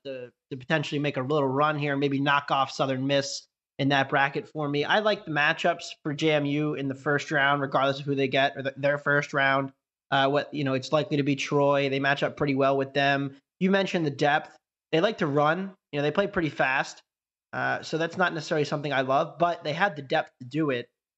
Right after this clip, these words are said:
And if they were to get Southern Miss in the semis or Marshall in the championship, the two most likely opponents for them,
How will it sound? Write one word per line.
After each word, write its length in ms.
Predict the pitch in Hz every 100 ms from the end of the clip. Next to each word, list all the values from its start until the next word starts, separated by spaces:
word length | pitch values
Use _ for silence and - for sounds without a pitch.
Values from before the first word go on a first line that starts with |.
| _ -
And 300 | 143 139 139
if 220 | 151 143
they 120 | 165
were 220 | 147 165 165
to 60 |
get 300 | 151 160 156
Southern 500 | - 175 156 151 143
Miss 260 | 147 147 147
in 80 | 135
the 40 |
semis 560 | 127 160 147 143 143 -
or 160 | 160 147
Marshall 560 | 139 143 143 156 139
in 100 | 139
the 80 | 131
championship, 760 | - 156 151 147 135 - 131 -
the 80 |
two 180 | 127 151
most 260 | 143 139 -
likely 260 | 135 131
opponents 440 | 123 - 180 160 -
for 100 | 135
them, 300 | 127 120